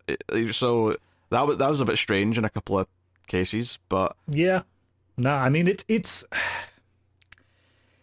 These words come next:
Speaker 2: I don't know. It's, it's such a strange thing because,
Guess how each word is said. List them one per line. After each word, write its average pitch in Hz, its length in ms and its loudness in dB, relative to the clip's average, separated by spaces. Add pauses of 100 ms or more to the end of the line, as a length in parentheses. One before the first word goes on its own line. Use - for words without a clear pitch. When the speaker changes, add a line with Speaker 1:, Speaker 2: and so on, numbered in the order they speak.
(300)
Speaker 2:
I 196 120 4
don't 240 180 4
know. 147 160 4
It's, 151 240 0
it's - 180 0
such - 240 0
a 269 60 2
strange 190 560 2
thing 165 240 2
because, 143 300 2